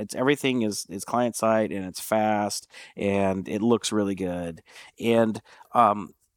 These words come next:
the, the, and I, one thing a-, about this I was thinking about, it's like, see, this is one reason why when you keep things small at first,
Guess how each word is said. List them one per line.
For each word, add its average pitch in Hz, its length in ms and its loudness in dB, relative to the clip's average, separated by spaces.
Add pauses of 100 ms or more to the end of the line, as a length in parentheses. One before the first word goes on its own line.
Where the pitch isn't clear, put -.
the, 165 240 2
the, 165 120 -4
and 175 120 2
I, 175 100 4
one 180 280 4
thing 262 140 0
a-, 143 100 4
about 131 420 2
this 110 240 -2
I 113 60 2
was 120 120 -2
thinking 139 260 -4
about, 87 140 -2
it's - 120 -6
like, 143 100 0
see, 170 200 0 (340)
this 294 180 4
is 254 120 0
one 147 260 4
reason 131 360 2
why 110 460 4 (400)
when 143 180 4
you 139 80 2
keep 226 220 2
things 165 260 -2
small 131 380 4
at 110 80 -2
first, 110 720 0